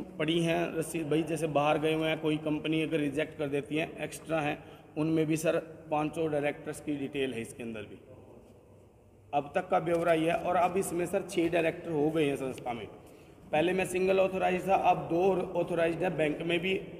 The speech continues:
दो बंदों के सिग्नेचर होते हैं, तब जाके किसी भी दा-, दान को पब्लिक सेवा में लगाया जा सकता है बाई चेक के माध्यम से।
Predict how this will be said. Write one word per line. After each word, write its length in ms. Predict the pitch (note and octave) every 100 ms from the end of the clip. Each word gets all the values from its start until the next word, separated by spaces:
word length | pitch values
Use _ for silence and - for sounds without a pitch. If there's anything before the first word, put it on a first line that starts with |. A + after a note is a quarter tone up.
| -
दो 140 | D#3
बंदों 280 | D#3+ E3 E3
के 100 | E3+
सिग्नेचर 420 | - D3+ D#3+ E3
होते 200 | D#3 -
हैं, 220 | E3 F3 - - -
तब 220 | E3 E3+
जाके 300 | E3 D#3 -
किसी 260 | D#3+ D#3+ -
भी 120 | E3
दा-, 220 | D3+ -
दान 320 | D3 C#3 C#3+ D3
को 180 | G3+
पब्लिक 400 | - D#3+ D3 D3+
सेवा 260 | - C#3+ C3+
में 140 | D3+
लगाया 340 | F3 D3 C3 B2
जा 160 | A#2
सकता 320 | A2+ B2 - A2
है 120 | F#2+ - - - B2
बाई 240 | C#3+ D#3
चेक 260 | D#3 E3+ D3+ -
के 80 |
माध्यम 360 | C3+ B2 A#2 A2+
से। 200 | G#2+ G2+